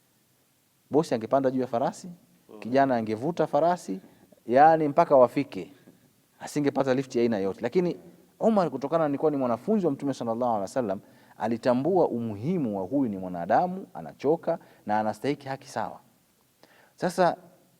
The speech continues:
Speaker 1: cha kufurahisha zaidi ni kwamba wamefika sasa katika mipaka ya mji wa Baitul Maqdis, katika mji wa Al-Quds, Palestine.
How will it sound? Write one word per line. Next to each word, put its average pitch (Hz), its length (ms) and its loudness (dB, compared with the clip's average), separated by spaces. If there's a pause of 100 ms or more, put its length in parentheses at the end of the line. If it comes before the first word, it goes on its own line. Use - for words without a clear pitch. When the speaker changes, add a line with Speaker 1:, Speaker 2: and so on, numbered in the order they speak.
(280)
Speaker 1:
cha 143 420 4 (440)
kufurahisha 185 500 4
zaidi 156 380 0 (680)
ni 113 100 -8
kwamba 147 460 4 (520)
wamefika 139 480 2
sasa 170 200 -2
katika 135 260 -2
mipaka 135 440 0
ya 123 160 4
mji 135 220 -2
wa 98 380 2 (760)
Baitul 113 320 -2
Maqdis, 120 400 -4
katika 101 320 -6
mji 110 220 -4
wa 90 280 -2
Al-Quds, - 640 -8
Palestine. 92 480 -6